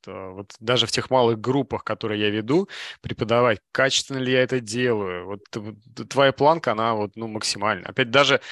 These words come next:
вот последний момент коснусь, э, когда мы проходили у тебя Н Л П практика, я знаю, что вот, э, люди,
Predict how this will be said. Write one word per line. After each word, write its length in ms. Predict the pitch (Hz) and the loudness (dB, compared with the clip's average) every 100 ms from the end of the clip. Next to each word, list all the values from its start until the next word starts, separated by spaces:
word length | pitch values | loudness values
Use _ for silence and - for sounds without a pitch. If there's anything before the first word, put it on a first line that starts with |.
| - | -8
вот 140 | 123 107 | -6 -2
последний 400 | 127 - 147 127 | -2 2 0 0
момент 340 | 113 127 147 | -2 -2 -4
коснусь, 540 | - 117 139 143 - - | -2 -4 -2 -2 -2 -2
э, 200 | 104 104 | -2 -2
когда 200 | 110 123 | 0 0
мы 60 | 117 | 0
проходили 420 | 107 117 120 117 | -4 -4 -2 -2
у 40 | |
тебя 240 | - 113 113 | -2 -2 -4
Н 100 | 107 | -4
Л 100 | 107 | -6
П 140 | 110 | -4
практика, 520 | 135 170 208 135 - | 2 2 2 -2 -2
я 120 | 101 | 0
знаю, 160 | 123 202 | 0 0
что 460 | - 123 120 113 107 | -2 -2 0 0 -4
вот, 200 | - - | -8 -12
э, 680 | 107 - - 58 57 62 - - - - - - | -12 -12 -10 -8 -8 -8 -10 -14 -16 -14 -8 2
люди, 320 | 156 143 | 4 6